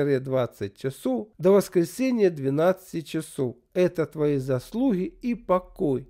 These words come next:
И если тебе трудно, то держи хотя бы сутки. Пятое.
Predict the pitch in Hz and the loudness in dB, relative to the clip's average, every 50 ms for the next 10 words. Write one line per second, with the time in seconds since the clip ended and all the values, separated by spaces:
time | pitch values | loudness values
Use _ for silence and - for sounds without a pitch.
0 | _ - - 139 180 220 254 220 - 196 175 - - 175 151 143 147 - 170 226 | _ -8 -4 -2 0 0 0 -2 -4 -8 -12 -6 -2 -2 -2 -2 -2 -4 -2 -2
1 | 262 233 196 185 156 - - - 175 170 151 160 170 160 156 156 190 247 226 - | -2 -2 -2 -4 -4 -6 2 2 2 4 4 4 2 2 2 0 -2 -4 -4 -4
2 | - - 135 - - 165 170 180 180 180 190 180 - - - - - 240 226 214 | -4 -8 -8 -6 -2 0 0 0 0 0 -2 -2 -2 -8 -18 -10 -6 -2 -2 -2
3 | - - - - - - - - - - - - - - 160 165 170 151 131 - | -2 -4 -12 -12 -12 -12 -12 -12 -12 -14 -12 -12 -6 -2 0 2 2 2 0 -4
4 | - 98 107 | -8 -12 -12